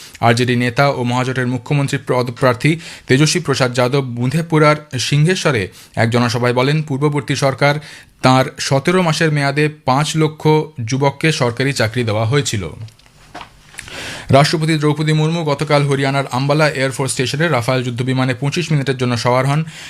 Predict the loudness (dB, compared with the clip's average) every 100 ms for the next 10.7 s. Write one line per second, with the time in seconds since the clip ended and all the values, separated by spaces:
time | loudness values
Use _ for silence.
0 | -14 -2 2 4 4 2 2 0 0 0
1 | -2 -2 -2 -2 -2 -2 0 0 0 2
2 | 2 0 0 0 -2 -4 -4 -2 -2 0
3 | -2 -2 -2 0 -2 -2 -2 -2 -2 0
4 | 0 0 0 -2 -4 -6 -6 -2 0 0
5 | 0 0 0 -2 0 0 0 -2 -2 -4
6 | -4 0 2 0 -6 -8 0 2 4 2
7 | 0 0 0 0 -2 -2 -2 0 0 0
8 | 0 0 0 -8 -14 0 4 4 2 2
9 | -2 -2 -2 -2 0 0 0 0 -2 0
10 | -2 -2 -2 0 2 2